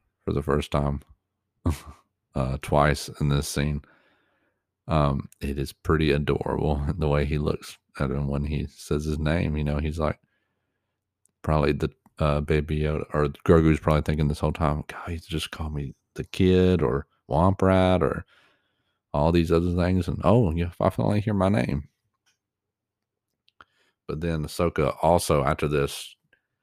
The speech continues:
begins to, uh, explain that some of what she was just told from Grogu, that he was a, that he was actually trained on the, uh, at the, uh, Jedi Temple on Coruscant.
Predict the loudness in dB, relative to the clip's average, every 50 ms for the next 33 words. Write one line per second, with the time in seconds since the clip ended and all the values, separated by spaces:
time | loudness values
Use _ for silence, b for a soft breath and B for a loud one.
0 | _ _ _ _ _ _ _ _ _ _ _ _ _ _ _ _ _ _ _ _
1 | _ _ _ -4 -2 0 0 -2 -2 -4 -8 -6 -4 -2 -2 0 -2 -2 -2 0
2 | 0 0 0 -2 -2 -4 -8 -8 -12 -6 -2 0 0 2 2 2 2 0 0 -2
3 | -2 -2 -2 -2 -6 _ _ _ _ _ _ _ _ _ _ _ _ _ _ _
4 | _ _ _ _ _ _ _ _ _ _ _ _ _ _ _ -6 -4 0 0 0
5 | 0 0 0 0 0 -2 -4 -4 -2 0 0 0 -2 -2 -4 -6 -10 -16 _ _
6 | _ _ _ _ _ _ _ _ _ _ _ _ -6 -4 -4 -4 -2 0 2 2
7 | 2 2 0 -4 -6 -4 0 2 2 2 2 2 0 -2 0 0 -2 -4 -2 -2
8 | 0 0 2 2 2 2 0 0 -2 0 -2 -2 -4 -8 _ _ B B B B
9 | B B B B B B B B B B B B B _ _ -4 -2 0 2 2
10 | 2 2 2 2 0 0 0 0 0 0 -2 -2 -2 0 2 2 2 2 2 0
11 | -2 -4 -6 -4 -4 -2 -2 -2 -2 -2 -2 -2 0 -2 -2 -2 -4 -4 -6 -10
12 | _ _ _ _ _ _ _ _ _ _ _ _ _ _ _ _ -6 -6 -4 -4
13 | -2 -2 -2 -2 -2 -2 -2 -4 -4 -4 -4 -2 0 0 0 0 0 0 -2 0
14 | 0 0 0 0 0 -2 0 0 2 2 2 0 -2 -4 -4 -4 -6